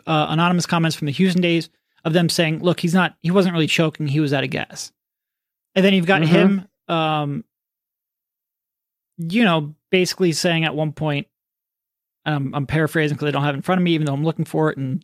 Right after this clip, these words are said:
Speaker 1: and struggling here. Uh, but him, him saying that, "Look, yeah, I had some good games, I had some bad games, but quite frankly, we didn't have enough talent to win there." I guess, what do you, what do you sort of take as his approach to this year of trying to change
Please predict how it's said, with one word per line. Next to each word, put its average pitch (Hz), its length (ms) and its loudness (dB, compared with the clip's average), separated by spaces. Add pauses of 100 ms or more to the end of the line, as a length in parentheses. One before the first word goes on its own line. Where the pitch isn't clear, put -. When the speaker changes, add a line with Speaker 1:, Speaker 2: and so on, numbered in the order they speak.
Speaker 1:
and 139 140 -6
struggling 143 360 -2
here. 135 160 -2 (460)
Uh, 151 200 0
but 208 160 0
him, 214 280 4
him 208 240 4
saying 190 360 2
that, 175 240 0
"Look, 196 300 0 (1040)
yeah, 196 240 4
I 185 40 6
had 196 160 2
some 180 120 0
good 190 120 -2
games, 185 200 2
I 170 40 2
had 165 160 -2
some 151 120 -2
bad 170 200 0
games, 156 180 -2
but 151 100 -10
quite 185 180 -4
frankly, 170 260 -2
we 160 120 2
didn't 170 80 2
have 156 120 0
enough 151 160 -6
talent 147 260 -2
to 139 80 -6
win 135 200 -4
there." - 180 -12 (960)
I 202 40 2
guess, 208 260 0
what 240 120 2
do 277 60 2
you, 269 260 0
what 220 140 2
do 233 60 -2
you 240 120 -4
sort 214 260 0
of - 60 -10
take 190 280 -2
as 165 300 -2
his 165 340 0
approach - 600 -2
to 160 100 -2
this 170 360 0
year 151 280 0
of 139 180 -6
trying 160 380 -2
to 160 160 -6
change 147 760 -2